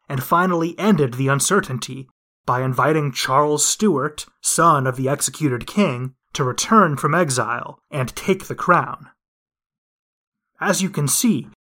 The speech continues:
with so many close historical parallels to the events of the seventeen nineties, it was tempting for those living through the French Revolution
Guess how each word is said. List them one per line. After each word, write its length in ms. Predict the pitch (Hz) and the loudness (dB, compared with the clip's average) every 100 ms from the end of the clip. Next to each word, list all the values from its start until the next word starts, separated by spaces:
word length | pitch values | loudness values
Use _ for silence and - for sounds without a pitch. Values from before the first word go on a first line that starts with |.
| - | -4
with 180 | 160 - | -4 -2
so 340 | - 220 233 | 0 2 4
many 360 | 165 196 165 135 | 4 2 0 -2
close 500 | - 147 156 180 - | -4 2 2 2 0
historical 600 | 143 - 185 175 151 135 | -4 0 2 2 0 -4
parallels 840 | - 240 233 143 120 120 135 147 | -6 0 2 2 0 -4 -4 -6
to 80 | 147 | -6
the 140 | 151 | -2
events 320 | 139 147 147 | 0 0 0
of 100 | 151 | -2
the 60 | 131 | -2
seventeen 580 | - 160 131 120 135 131 | -2 -2 -2 -4 -4 0
nineties, 640 | 214 208 127 117 123 - - | 2 2 0 -4 -8 -8 -6
it 160 | 190 190 | -6 -2
was 160 | 226 | -2
tempting 640 | - - 240 226 151 120 123 | -2 0 0 0 -4 -4 -2
for 140 | 147 | -2
those 400 | 127 160 175 170 | 2 2 2 2
living 280 | 151 160 147 | -2 0 -2
through 320 | - 180 220 | -2 2 2
the 120 | 139 | 2
French 320 | - 143 135 | 0 -2 0
Revolution 800 | 147 135 131 185 208 143 123 131 | 0 0 2 2 2 0 -6 -8